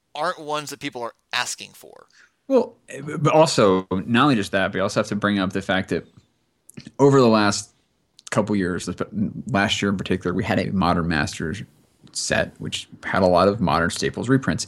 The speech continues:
Speaker 2: and we're getting Eternal Masters this year. And we also had Conspiracy a year or two ago, and getting Conspiracy two this year, which has been an avenue where they have made reprints,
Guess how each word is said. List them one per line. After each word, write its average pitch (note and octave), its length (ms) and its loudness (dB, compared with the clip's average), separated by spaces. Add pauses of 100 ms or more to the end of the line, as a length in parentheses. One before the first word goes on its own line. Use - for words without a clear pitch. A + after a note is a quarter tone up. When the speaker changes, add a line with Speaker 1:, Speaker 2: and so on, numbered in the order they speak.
Speaker 2:
and B2+ 240 2
we're B2+ 120 0
getting F#2+ 400 2
Eternal C#3 540 0
Masters E2+ 400 0
this - 220 -2
year. D#2 220 -2 (500)
And G#2 400 4
we G2+ 100 4
also F2+ 300 2
had E2+ 420 0 (280)
Conspiracy F2+ 840 0 (400)
a F#2+ 80 -2
year E2+ 160 0
or - 40 -2
two - 160 -2
ago, E2+ 360 4
and F#2+ 200 2
getting F2+ 200 2
Conspiracy - 480 0
two A#2 480 6 (100)
this - 320 0
year, D2+ 240 0
which F#2+ 440 2
has F2 340 -2 (220)
been F2 120 -2
an D#2+ 100 -2
avenue D#2+ 380 -4
where D2+ 180 -4
they D#2 80 -2
have - 380 -6
made E2 220 -8
reprints, F2 600 -2